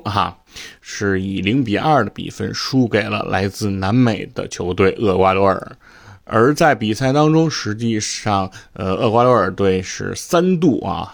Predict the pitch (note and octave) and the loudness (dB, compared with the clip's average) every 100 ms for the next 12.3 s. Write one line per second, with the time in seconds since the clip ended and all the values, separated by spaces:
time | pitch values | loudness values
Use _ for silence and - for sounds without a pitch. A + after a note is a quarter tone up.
0 | - - F2+ - - - G2+ G2+ G2 D#2 | -10 -8 -6 -6 -6 -2 0 0 -2 -4
1 | - - - F2+ F2+ F#2+ F#2 E2 D#2+ - | -8 -16 -10 -6 -4 -2 -2 -4 -8 -4
2 | F#2 F2 F2+ F2+ F2 - - - - - | -4 -4 -6 -8 -8 -10 -16 -20 -20 -8
3 | F2+ F#2+ A2 A#2+ A2 A#2 A2 G#2 F#2 F#2+ | 0 2 4 2 2 0 0 -2 -2 -2
4 | F#2 G#2 A#2 A#2+ A#2+ A#2+ G#2 G2+ F#2+ F#2+ | 0 0 0 0 0 2 0 0 0 0
5 | A2 A#2 G#2+ G#2+ A2 G#2+ B2+ F3 F3+ C#3 | 0 0 -2 -2 0 0 2 2 2 2
6 | D#3 G2+ C2 C2 - E2 F2 - F2+ E2+ | 2 2 0 -8 -6 -6 -4 -6 -6 -6
7 | E2+ F#2 F2+ F2 F2+ E2+ - - - G2+ | -6 -8 -8 -8 -8 -8 -10 -18 -4 0
8 | G#2 G#2 A2+ G2 C2+ - - F2+ A2 - | 2 4 4 4 2 -4 -4 -2 -2 2
9 | C#3 C#3+ - F2+ - D#2 F#2 G#2 G#2 C#2+ | 2 2 -6 -6 -4 -4 -4 -2 0 -2
10 | - - - - - A2+ D#3 E3 E3+ E3 | -6 -20 -20 -10 0 2 4 4 4 4
11 | C#3+ A#2+ G#2+ G2 G2+ B2+ C#3 C3 B2+ G2+ | 2 2 2 4 2 4 4 2 0 2
12 | F#2 E2 | 2 2